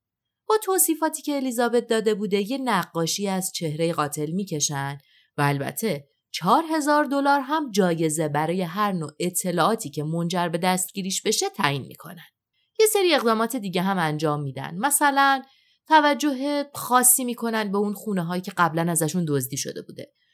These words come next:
چون احتمال می‌دادن که طرف دوباره به اون خونه‌ها برگرده.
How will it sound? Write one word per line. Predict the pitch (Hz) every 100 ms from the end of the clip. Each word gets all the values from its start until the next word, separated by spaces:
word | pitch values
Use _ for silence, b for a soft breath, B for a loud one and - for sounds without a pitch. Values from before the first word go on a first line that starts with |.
| _ -
چون | 370 349
احتمال | 302 294 302 294 285 285
می‌دادن | 277 269 269
که | 247
طرف | 214 196 208 208
دوباره | 185 175 180
به | 185
اون | 185
خونه‌ها | 185 165 156 175
برگرده. | 156 135 - - 147 _